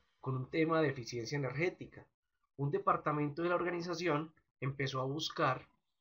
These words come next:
eficiencia energética y se reunieron, no sé, cincuenta, sesenta horas, un equipo de cinco o seis personas, a mirar cómo aplicaban eficiencia energética. Pero después de varios meses,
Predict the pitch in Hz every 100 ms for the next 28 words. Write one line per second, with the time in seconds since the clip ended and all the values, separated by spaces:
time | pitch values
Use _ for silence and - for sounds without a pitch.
0 | _ - 139 135 123 117 107 123 131 127
1 | 185 202 - - - _ _ _ _ _
2 | _ 170 160 202 202 208 208 214 214 240
3 | 247 240 _ - 156 170 226 190 131 _
4 | - 165 160 190 196 202 208 180 160 143
5 | 165 180 180 - - - 147 160 190 180
6 | 180 135 170 180 185 170 156 156 143 139
7 | 113 - _ _ _ _ _ _ _ _
8 | _ _ _ _ _ 170 180 170 175 -
9 | 240 233 247 233 254 - - 139 139 -
10 | 143 151 185 160 131 135 131 147 156 135
11 | 190 190 - - - _ _ _ _ _
12 | _ - 180 196 214 - _ _ _ _
13 | _ _ _ 113 - 131 147 170 202 196
14 | 220 202 180 156 156 -